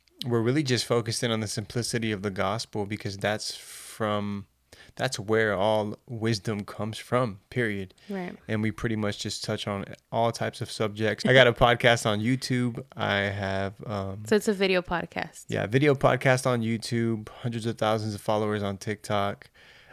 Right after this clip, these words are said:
Speaker 1: um, on Instagram as well. But really none of that matters. What I really just rejoice in the most is the fact that we do online discipleship,
Speaker 2: Mm-hmm.
Speaker 1: um, one-on-one meetings with people, and really just helping them walk in the truth.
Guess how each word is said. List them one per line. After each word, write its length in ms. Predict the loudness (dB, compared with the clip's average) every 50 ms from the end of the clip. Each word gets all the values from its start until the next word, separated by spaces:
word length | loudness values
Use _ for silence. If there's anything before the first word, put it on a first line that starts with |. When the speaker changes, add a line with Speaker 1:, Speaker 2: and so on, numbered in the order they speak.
| -10 -6
Speaker 1:
um, 260 | -4 -2 -2 0 0
on 60 | 0 0
Instagram 420 | 0 -2 -4 -2 0 2 2 2 2
as 100 | 0 0
well. 280 | 2 2 4 4 2
But 280 | 2 0 0 0 0 0
really 200 | 0 0 0 2
none 180 | 2 2 4 4
of 60 | 6
that 140 | 6 4 4
matters. 420 | 4 4 4 4 2 2 0 -2
What 180 | -4 -2 2 2
I 60 | 4
really 360 | 2 2 0 0 -2 -2 -2 -4
just 300 | -4 -4 -4 -4 -4 -4
rejoice 500 | -4 -4 -2 -2 0 0 0 0 -2 -2
in 160 | -2 -2 -2
the 60 | -2
most 440 | -2 0 0 2 2 0 0 -2 -4
is 100 | -4 -2
the 100 | -2 -4
fact 360 | -2 -2 -2 -2 -2 -2 -2
that 140 | -4 -2 -2
we 120 | -2 -4
do 320 | -4 -2 -2 -2 -2 -4 -4
online 440 | -2 -2 0 0 2 2 0 0 0
discipleship, 880 | -2 -4 -2 -2 -2 -2 -2 -4 -6 -6 -6 -4 -4 -4 -4 -6 -10 -18 _ -10 -8
Speaker 2:
Mm-hmm. 380 | -8 -6 -6 -8 -10 -6 -4
Speaker 1:
um, 460 | -2 0 0 0 0 -2 -4 -8 -10 -12 -18 -20 -16 -10
one-on-one 680 | -4 0 2 4 4 4 4 4 4 2 2 2 2 2
meetings 420 | 2 2 2 0 0 -2 -2 -2
with 140 | -4 -6 -6
people, 480 | -4 -6 -6 -4 -2 -2 0 0 0
and 160 | 0 -2 -2 -4
really 160 | -4 -4 -4
just 200 | -6 -6 -6 -4
helping 240 | -4 -4 -4 -4 -4
them 100 | -2 -2
walk 220 | -2 -2 -4 -4
in 40 | -6
the 80 | -6 -6
truth. 380 | -4 -4 -4 -4 -6 -10 -16